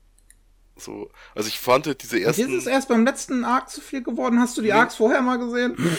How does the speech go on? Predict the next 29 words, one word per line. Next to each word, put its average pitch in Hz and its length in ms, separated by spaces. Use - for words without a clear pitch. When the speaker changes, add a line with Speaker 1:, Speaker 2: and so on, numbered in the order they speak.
Speaker 1:
Ja, 135 200
aber 180 180
die - 140
wa-, 240 320
die 233 120
waren, 160 220
die 139 160
waren 165 280
vergleich-, 139 460
äh, 135 160
also 135 180
der 147 100
letzte 156 360
Arc 160 220
hat 190 100
das 156 120
so 156 80
gehabt, - 360
ähm, 127 420
dass 131 200
du, 135 220
i-, 131 200
so, - 140
das, 147 160
das 123 200
war 156 120
so 165 80
die, 147 260
die, 143 300